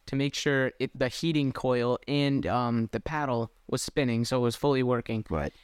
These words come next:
Speaker 1: before I bought it. And while I was plugging it in and kind of letting it heat up to make sure it got hot, um, I just walked away, and then I, I spotted a graphing calculator on the shelf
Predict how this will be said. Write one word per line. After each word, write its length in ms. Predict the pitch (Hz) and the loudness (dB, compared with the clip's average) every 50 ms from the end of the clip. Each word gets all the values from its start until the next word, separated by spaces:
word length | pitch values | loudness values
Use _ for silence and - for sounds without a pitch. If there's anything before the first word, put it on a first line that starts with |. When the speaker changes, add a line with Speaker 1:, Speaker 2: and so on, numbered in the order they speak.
| - _ _ _ - - | -20 _ _ _ -10 -6
Speaker 1:
before 300 | - 120 - - 135 131 | -6 -4 0 2 2 2
I 80 | 123 117 | 2 2
bought 240 | 110 135 135 127 120 | 2 2 2 2 2
it. 100 | 110 - | 0 0
And 160 | 117 123 120 | -2 -2 0
while 320 | 131 143 147 156 165 165 - | 2 4 4 4 4 4 2
I 100 | - 143 | 2 0
was 140 | 139 139 - | 0 0 -4
plugging 400 | - - - 170 160 151 147 139 | -6 -6 -4 -2 0 0 0 0
it 80 | 131 135 | 0 0
in 320 | 143 147 143 131 123 - - | 0 0 0 0 -2 -2 -2
and 140 | 127 123 - | -4 -4 -2
kind 220 | - 147 143 135 | -2 0 0 0
of 160 | 127 104 - - - _ _ _ | 0 -2 -4 -8 -14 _ _ _
letting 300 | - 143 143 139 139 135 | -2 0 0 2 0 0
it 80 | 107 123 | 0 0
heat 180 | 131 147 131 127 | 0 0 0 2
up 220 | 131 151 - - | 0 0 0 -2
to 100 | - 135 | -2 0
make 160 | 120 123 113 | 0 0 0
sure 180 | - - 131 123 | -2 -2 0 0
it 80 | 120 | 0
got 180 | - 123 117 - | -2 -4 -4 -2
hot, 260 | 113 117 127 143 - _ _ - | -2 0 0 0 -2 _ _ 0
um, 440 | 139 135 127 127 120 120 113 110 - - _ _ _ _ _ - | 2 4 4 4 4 2 2 0 -2 -6 _ _ _ _ _ -4
I 160 | - 127 127 120 | -2 0 0 0
just 220 | 117 123 - - | 0 -2 -4 -2
walked 340 | 135 135 147 151 - - 139 | 0 2 2 0 0 0 0
away, 540 | 123 123 139 151 143 131 120 113 113 117 - _ - | 0 2 2 2 2 2 2 2 0 -2 -4 _ -2
and 140 | 131 143 143 | 0 0 2
then 100 | 143 131 | 2 0
I, 200 | 123 127 123 - - - | 0 -2 -2 -4 -6 -4
I 140 | - 123 127 | -2 -2 0
spotted 720 | - - - - - 156 156 170 165 143 123 120 113 117 - - - _ _ - | -2 -4 -2 0 2 2 2 2 2 2 2 2 0 -2 -8 -18 -20 _ _ -2
a 360 | 143 139 135 131 131 127 117 | 0 0 2 0 0 -2 -2
graphing 500 | - 139 151 151 156 156 - 160 143 139 | -2 0 2 2 2 2 0 -2 -2 0
calculator 720 | 139 131 127 123 - 127 123 123 120 120 123 123 127 131 - - - _ _ _ _ _ - | 0 -2 -2 0 0 0 2 2 2 2 0 0 -2 -4 -8 -14 -20 _ _ _ _ _ -2
on 160 | 151 156 131 | 0 0 0
the 60 | 123 | 0
shelf 580 | - - - 175 156 135 123 117 - - - | -2 0 0 2 2 2 0 -2 -4 -10 -20